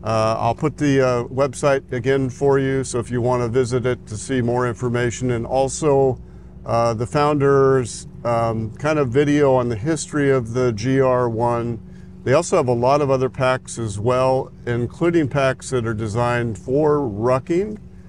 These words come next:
Uh, so you can take a look at that as well. Everything's top drawer. Highly recommend it. So if you found this video helpful,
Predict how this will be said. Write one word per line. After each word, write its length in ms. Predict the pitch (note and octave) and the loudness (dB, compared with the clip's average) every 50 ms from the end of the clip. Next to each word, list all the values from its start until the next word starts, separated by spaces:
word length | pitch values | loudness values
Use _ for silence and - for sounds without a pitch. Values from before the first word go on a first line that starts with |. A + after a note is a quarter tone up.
| - - - - - | -20 -20 -20 -14 -8
Uh, 180 | G#2 G#2 A2 | -6 -4 -4
so 160 | G#2+ - - C3 | -4 -2 0 0
you 180 | B2 A#2+ A#2+ | 0 0 0
can 120 | - C3 A2+ | -2 -4 -2
take 180 | B2 B2 B2 | -2 -2 0
a 40 | B2 | 0
look 180 | B2 B2 A#2 A#2+ | 0 0 0 -2
at 100 | A2+ F2+ | -2 -2
that 220 | B2 A#2+ A#2+ A2+ | 0 0 0 0
as 120 | A2 G2 A2 | -2 -4 -2
well. 300 | A#2+ B2 A#2 A2 F#2+ - - | 0 0 0 0 -2 -4 -2
Everything's 480 | D3+ F3 F#3+ F#3+ E3+ F3 E3+ D3 A#2 - | 0 2 2 4 4 4 2 2 0 -2
top 300 | - C#3 C#3 C3+ - - | -2 -2 -2 -2 -4 -2
drawer. 420 | A#2+ C3+ C3+ C3 C3 B2+ B2 B2 C3 - - - - - - - - - - - - - - - - - - - | 0 2 4 4 4 2 0 -2 -6 -12 -18 -20 -20 -20 -20 -20 -20 -20 -20 -20 -20 -20 -20 -20 -20 -20 -20 -4
Highly 300 | - D#3 E3+ F3 F3 E3+ | 2 4 4 4 4 2
recommend 540 | D#3 C#3 C3+ C3 - B2 A#2 A#2 A#2 A2+ A2 | 2 2 0 0 -2 -4 -6 -6 -4 -4 -6
it. 160 | A#2 A2+ - - - - - | -6 -6 -8 -10 -16 -20 -18
So 160 | - - D3 D3 | -8 -2 -2 0
if 80 | C#3 | 0
you 80 | D#3+ D3+ | 0 -2
found 280 | - F3+ F3+ F3+ E3+ | 0 2 2 2 2
this 160 | E3+ D#3 C3+ - | 0 -2 -2 -2
video 420 | D#3 D#3+ E3 D3 D3+ D3+ C#3+ C3+ | -2 0 2 2 4 4 4 2
helpful, 640 | B2 D#3 F3+ G3+ G3+ F3 - G#3 G#3 A3 A3 G#3+ | 4 2 2 2 0 0 0 2 2 2 0 -2